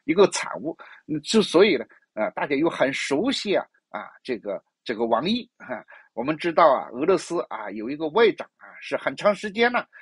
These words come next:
啊，很多西方人啊，虽然非常的啊，不愿意跟俄罗斯打交道，或者对俄罗斯有敌意，但是对俄罗斯的外长啊，很多人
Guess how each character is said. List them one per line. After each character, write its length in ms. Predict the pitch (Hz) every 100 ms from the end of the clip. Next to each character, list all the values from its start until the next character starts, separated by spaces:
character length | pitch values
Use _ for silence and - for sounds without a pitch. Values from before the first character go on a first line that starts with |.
| - _
啊， 120 | - 127
很 240 | - 156
多 80 | 233
西 220 | 214 240
方 180 | 220 175
人 160 | 117 113
啊， 160 | - 214
虽 180 | - 190
然 160 | 143 135 -
非 160 | 190
常 240 | 202 143 131
的 220 | 107 -
啊， 180 | - 98 -
不 100 | 110
愿 140 | 156
意 40 | 147
跟 120 | 127 107
俄 120 | 147
罗 80 | 185
斯 160 | 180
打 160 | 160 -
交 200 | 151 160
道， 160 | 165 151 - _
或 100 | 135
者 80 | 123
对 100 | 190
俄 160 | 160 117
罗 100 | 165
斯 160 | -
有 140 | 147 107 _
敌 140 | 143
意， 340 | 131 233 254 _ _ _
但 160 | 160 147
是 120 | 143
对 180 | 220 214
俄 220 | 151 165
罗 100 | -
斯 160 | 202
的 160 | 170 131 123
外 240 | 220 330 214 113
长 120 | 110 _ _ _
啊， 100 | -
很 200 | - 120
多 120 | 175
人 140 | 131